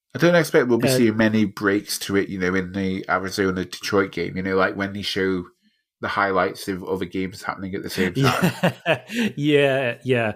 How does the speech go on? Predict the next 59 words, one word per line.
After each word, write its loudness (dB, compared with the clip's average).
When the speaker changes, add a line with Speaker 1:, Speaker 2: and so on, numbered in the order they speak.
Speaker 2:
I 2
think 0
if 2
we 2
do 0
get 0
one 2
of 2
those 2
highlights, 0
it's -10
gonna -2
be -4
for -2
something -2
strange 0
or 4
dreadful -2
that's -6
happened. -8
Um, -6
like 0
the, 0
you 0
know, -2
one 2
of 0
those 0
plays -2
where 0
both 0
teams -2
fumble 2
multiple 0
times 2
or -2
something -4
like -6
that. -4
Speaker 1:
Or, -2
like, 0
a 2
fumble 2
Speaker 2:
Um, -2
Speaker 1:
that -2
was -4
recovered -8
for -4
a -2
safety -2
or 4
some -4
ridiculous -4
stuff -8
like -4
that. -4
Speaker 2:
Yeah, 0
yeah, 0
exactly, -2